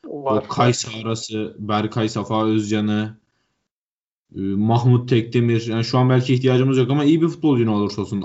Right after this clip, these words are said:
Speaker 2: Alexic, Vişça. İyi bir
Speaker 1: Tabii,
Speaker 2: kadro
Speaker 1: tabii.
Speaker 2: bu ya. Ya, küme
Speaker 1: For-
Speaker 2: düşmemesi lazım bu kadronun.
Speaker 1: Forvet, forvet hatları da iyi ya. Crivelli var, Gulbrandsen var.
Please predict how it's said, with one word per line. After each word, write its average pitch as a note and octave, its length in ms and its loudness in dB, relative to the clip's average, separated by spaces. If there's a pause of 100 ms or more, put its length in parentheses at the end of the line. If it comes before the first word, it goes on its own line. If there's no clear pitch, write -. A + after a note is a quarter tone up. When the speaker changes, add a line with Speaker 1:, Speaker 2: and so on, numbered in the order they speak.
Speaker 2:
Alexic, A#2 720 2
Vişça. A2+ 680 0 (1200)
İyi C3 260 2
bir F#3 120 4
Speaker 1:
Tabii, D#3+ 140 6
Speaker 2:
kadro A2+ 120 2
Speaker 1:
tabii. G#2+ 160 4
Speaker 2:
bu G#2 60 0
ya. A2+ 200 2 (640)
Ya, G2 160 -2 (100)
küme C#3 220 2
Speaker 1:
For- D3+ 40 0
Speaker 2:
düşmemesi B2+ 540 0
lazım F2+ 240 -6
bu - 240 -16
kadronun. F2+ 200 -8
Speaker 1:
Forvet, C3+ 440 -2 (120)
forvet C#3 360 -2
hatları D#3 380 0
da G3 80 2
iyi C#3 120 -4
ya. D3 180 -4 (600)
Crivelli C#3+ 480 2
var, C#3 140 2
Gulbrandsen C#3+ 720 -2
var. C3+ 320 -4